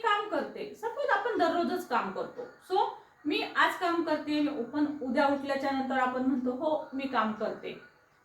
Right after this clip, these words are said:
So दररोज जी ॲक्शन आपण रिपीटेडली करतो ती आपण या पद्धतीनं लिहितो.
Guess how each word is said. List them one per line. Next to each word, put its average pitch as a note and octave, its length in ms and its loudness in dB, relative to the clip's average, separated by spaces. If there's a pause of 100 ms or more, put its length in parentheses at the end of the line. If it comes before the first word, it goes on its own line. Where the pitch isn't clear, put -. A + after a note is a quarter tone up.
(100)
So G4+ 200 2 (380)
दररोज F#4+ 600 6
जी G#4 140 6
ॲक्शन F#4+ 360 0
आपण E4+ 300 0
रिपीटेडली G#4 640 4
करतो A#3+ 440 -6 (100)
ती F#4 100 0
आपण B3+ 320 0
या F4+ 240 4
पद्धतीनं G3 520 -8
लिहितो. - 460 -14